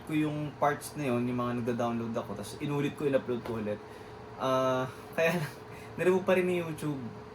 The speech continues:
So, nagkaroon ako ng warning, kaya hindi ko na pinilit kasi natakot na ako. Kasi next nun, pag inulit ko pa siya,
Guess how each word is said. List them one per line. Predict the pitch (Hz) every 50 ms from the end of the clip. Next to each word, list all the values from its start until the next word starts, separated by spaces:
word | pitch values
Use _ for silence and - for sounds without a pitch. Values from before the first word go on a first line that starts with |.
| - - - - - - - -
So, | 160
nagkaroon | 170 175 170 180 175 175 175
ako | 175 170 170
ng | 160 151
warning, | 151 147 143 139 143 147 139 127
kaya | 135 135 135 135 135 135 131 - -
hindi | - - 165
ko | 185 208 190 180
na | 175
pinilit | - 156 147 139 135 139 135 -
kasi | - 147 151
natakot | 139 - 139 127 120 123 127 -
na | 120 110 104 104
ako. | 101 113 120
Kasi | - 139 131
next | 135 143 - - - -
nun, | 131 127 120 117 107
pag | - 120 123
inulit | 123 123 123 123 123 120 -
ko | - 107
pa | - 110 107
siya, | - 101 87 -